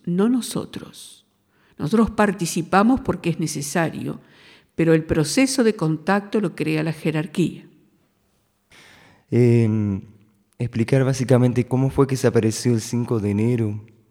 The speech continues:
Speaker 2: que él se nombró como el Sagrado y Glorificado Corazón de Jesús, del cual se va a hacer una imagen que está siendo elaborada, está siendo pintada como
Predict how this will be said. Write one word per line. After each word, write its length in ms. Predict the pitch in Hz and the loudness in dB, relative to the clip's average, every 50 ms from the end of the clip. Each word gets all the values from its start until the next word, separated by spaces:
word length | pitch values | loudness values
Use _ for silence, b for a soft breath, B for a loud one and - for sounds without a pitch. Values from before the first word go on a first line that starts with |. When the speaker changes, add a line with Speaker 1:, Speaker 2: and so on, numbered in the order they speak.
| _ _ _ _ _ _ | _ _ _ _ _ _
Speaker 2:
que 100 | - 113 | -2 -2
él 80 | 110 110 | -2 -2
se 160 | - - 117 | 0 0 0
nombró 320 | 113 110 104 107 110 110 | 0 0 0 -2 -2 -2
como 220 | - 117 117 113 110 | -2 -2 -2 0 -2
el 80 | 107 | -2
Sagrado 560 | - - - 110 101 110 120 127 131 135 139 | -4 -4 -4 -2 -2 0 -2 -2 0 0 -2
y 20 | 131 | -2
Glorificado 800 | 120 117 117 110 113 113 - 104 - - 113 117 120 117 113 | 0 -2 -2 -2 -2 -4 -6 -4 -2 0 0 2 2 0 -2
Corazón 560 | - 113 101 104 98 - - 107 104 104 104 98 | -2 0 0 0 -2 -2 -2 0 0 0 0 0
de 80 | 98 | -2
Jesús, 720 | 98 - 104 92 - - 95 95 98 - - - - - - b b b b b b b b b b b b | -4 -4 -6 -6 -6 -8 -8 -8 -6 -6 -8 -8 -8 -10 -16 b b b b b b b b b b b b
del 240 | - 104 107 101 98 | -4 -2 -2 -2 0
cual 160 | - 117 117 | 0 0 0
se 100 | 113 - | 0 0
va 80 | 113 113 | -2 -2
a 20 | |
hacer 260 | 117 - - 127 120 113 | -2 0 0 0 0 2
una 320 | 117 113 107 101 98 95 | 0 0 0 0 0 0
imagen 800 | 98 101 104 107 110 117 131 131 - - - 151 156 165 165 151 - _ _ _ _ _ _ _ _ _ _ | 0 0 0 2 2 0 0 -2 -4 -6 -8 -6 -6 -6 -6 -8 -14 _ _ _ _ _ _ _ _ _ _
que 80 | - - | -20 -12
está 160 | - 104 101 | -10 -10 -8
siendo 320 | - - 107 104 101 101 | -6 -4 -4 -4 -2 -2
elaborada, 680 | 101 98 95 92 87 92 95 95 95 101 104 110 123 123 - - _ _ _ _ _ _ _ _ _ _ | -2 -2 -2 -2 -2 -2 -2 0 0 -2 -2 -4 -6 -8 -10 -18 _ _ _ _ _ _ _ _ _ _
está 140 | _ - | _ -10
siendo 240 | 98 - 104 104 101 | -6 -4 -2 -2 -2
pintada 400 | - 104 98 90 - 101 98 104 | -2 -2 -4 -2 -2 -2 -2 -2
como 460 | 101 - 104 101 98 95 92 98 - | -2 -2 -2 0 0 -2 -2 -6 -10